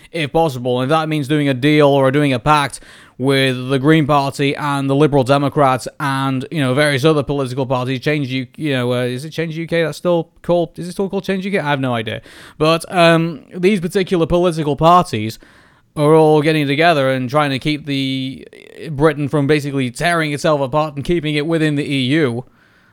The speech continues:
and, uh, fighting against this rampant nationalism that seems to have en-, engulfed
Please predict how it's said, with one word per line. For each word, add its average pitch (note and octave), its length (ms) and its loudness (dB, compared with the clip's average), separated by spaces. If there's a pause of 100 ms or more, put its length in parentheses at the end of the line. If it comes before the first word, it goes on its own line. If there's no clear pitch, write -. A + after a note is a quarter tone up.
and, C3+ 340 -2
uh, C3 120 2
fighting D#3+ 380 -2
against C#3+ 280 -2
this C#3 140 -4
rampant D3 400 0
nationalism C3 720 -2
that A#2+ 120 -6
seems C3 240 -6
to C3+ 160 0
have B2+ 140 0
en-, A#2+ 280 -4
engulfed C#3 1120 -2